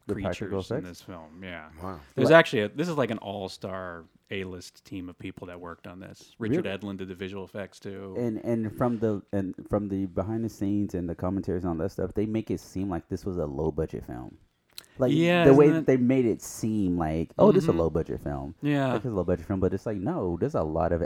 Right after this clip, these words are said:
Speaker 1: A-list behind the scenes people that,
Speaker 2: Mm-hmm.
Speaker 1: you know, that put this together.
Speaker 2: Edlund's team worked on, uh,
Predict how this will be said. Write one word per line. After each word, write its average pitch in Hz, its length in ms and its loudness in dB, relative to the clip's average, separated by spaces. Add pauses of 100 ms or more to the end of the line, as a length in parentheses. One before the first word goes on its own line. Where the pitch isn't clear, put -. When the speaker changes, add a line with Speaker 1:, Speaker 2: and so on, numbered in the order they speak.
Speaker 1:
A-list 95 840 0 (680)
behind 104 340 -2
the 107 60 -2
scenes 110 360 -8
people 76 280 -6
that, - 100 -8
Speaker 2:
Mm-hmm. 160 400 -4
Speaker 1:
you 90 100 -6
know, 73 120 -6
that 69 120 -6
put - 120 -4
this 78 140 -8
together. 80 460 -8
Speaker 2:
Edlund's 165 540 0
team 156 360 0
worked 139 340 0
on, 117 680 -2
uh, 104 500 -4